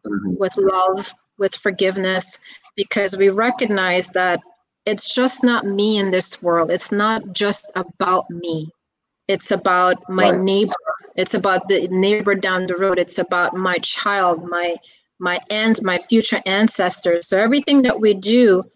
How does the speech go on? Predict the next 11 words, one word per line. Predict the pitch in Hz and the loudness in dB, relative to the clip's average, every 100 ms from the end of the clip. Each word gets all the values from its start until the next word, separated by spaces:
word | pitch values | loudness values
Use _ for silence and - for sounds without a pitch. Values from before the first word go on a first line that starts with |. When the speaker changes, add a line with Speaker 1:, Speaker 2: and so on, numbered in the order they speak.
| _ _ _ | _ _ _
Speaker 2:
we're | 208 220 | 0 0
creating | 214 - 202 202 233 254 196 180 208 - _ _ _ _ - - | 0 -2 2 4 4 2 2 -2 -6 -10 _ _ _ _ -16 -14
these | 208 220 208 | -4 0 0
cords, | - - 247 233 175 165 - - - | -4 0 4 4 2 0 -4 -6 -4
right? | 196 208 247 208 | -2 -2 -2 0
These | 202 202 | 0 0
Seki | - 233 - 220 | -2 -6 -2 -2
cords | 214 196 185 185 - | -2 0 0 0 -2
that, | 190 185 175 - - _ | -2 -2 -4 -12 -20 _
that | - 196 | -6 -4
run. | 190 190 208 240 196 170 | -4 -2 -2 -2 -2 -4